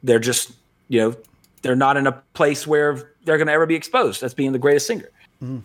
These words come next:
Speaker 1: You know, there's so many albums, there's so many songs that are amazing that will, would probably be your favorite song in the world that you will never hear because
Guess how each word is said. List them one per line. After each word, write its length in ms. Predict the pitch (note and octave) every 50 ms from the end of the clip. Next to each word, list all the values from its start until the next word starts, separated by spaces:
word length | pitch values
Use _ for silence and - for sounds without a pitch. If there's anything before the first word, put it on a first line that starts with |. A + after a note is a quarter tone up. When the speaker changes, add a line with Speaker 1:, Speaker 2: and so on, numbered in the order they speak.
| _
Speaker 1:
You 80 | - B2
know, 160 | B2+ A#2+ B2
there's 300 | B2+ C3 D#3+ D3+ - -
so 120 | - G#3 G3+
many 200 | G#3 F#3+ E3 -
albums, 500 | - D3+ E3 F#3+ G3 D#3+ C3 F#2+ E2 F#2+
there's 140 | B2+ C3 -
so 100 | F#3+ F#3+
many 160 | G3 F#3 D#3
songs 680 | - - - E3 F3 F#3+ E3 B2+ F#2+ F2 E2+ - - - _ _ _ _ _ _ _ _ _ _ _ _ _
that 120 | - D3+ C#3+
are 140 | D3 D3+
amazing 600 | C#3 B2+ C3+ C#3+ E3+ F#3+ E3 B2 A2 F2+ D2 D2 - _ - - - -
that 260 | C#3+ C3+ B2+ - _ _ -
will, 140 | E3+ D3 C#3 C3+
would 200 | - E3 D3 B2+
probably 380 | - - F3+ F#3 F#3 G3 F3+
be 120 | E3 F3+ F3+
your 200 | E3 E3 D#3 C#3
favorite 420 | - - F#3 F3+ F#3 F3+ F#3+ -
song 400 | - - F#3 F3 E3+ E3+ E3+ E3
in 120 | D#3+ D#3+ D#3
the 80 | C#3
world 480 | B2+ B2 C#3 E3+ E3+ C#3 G2+ F2+ F2+ - - - -
that 200 | - B2+ A#2+ -
you 80 | - E3
will 120 | C#3+ C3
never 360 | A#2 A2 A2+ B2+ C#3 D3 C#3+ B2+
hear 320 | - C#3+ C3 G#2 D2+ C2+ - _ _ _ _ _ _ _ - _ _ _
because 640 | - A#2+ A#2 - B2+ A2 G#2 G2+ F#2+ - - - -